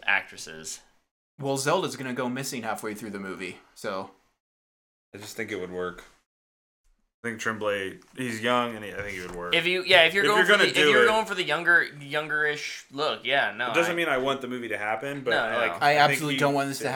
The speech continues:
Speaker 2: happen,
Speaker 1: <laughs>
Speaker 2: and I want it to get canceled.
Speaker 1: <laughs> Look, these days,
Speaker 3: That
Speaker 2: Or, or maybe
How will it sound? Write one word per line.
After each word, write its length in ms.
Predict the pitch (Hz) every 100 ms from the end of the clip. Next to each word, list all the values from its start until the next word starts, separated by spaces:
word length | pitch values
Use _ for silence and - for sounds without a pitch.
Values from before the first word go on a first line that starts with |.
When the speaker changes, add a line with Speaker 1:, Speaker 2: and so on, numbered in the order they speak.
| 127 131 156 190
Speaker 2:
happen, 300 | 220 202 -
Speaker 1:
<laughs> 40 |
Speaker 2:
and 120 | 147
I 80 | 143
want 300 | 131 135 135
it 80 | 131
to 100 | 123
get 160 | 120 107
canceled. 600 | 113 104 110 98 101 -
Speaker 1:
<laughs> 40 | - - - - - - - - _ _ _ _ _ _ _ _ _
Look, 160 | 151 139
these 220 | 151 147
days, 540 | 160 160 151 - - - -
Speaker 3:
That 80 | 180
Speaker 2:
Or, 240 | 208 202
or 200 | - 202
maybe 280 | 202 196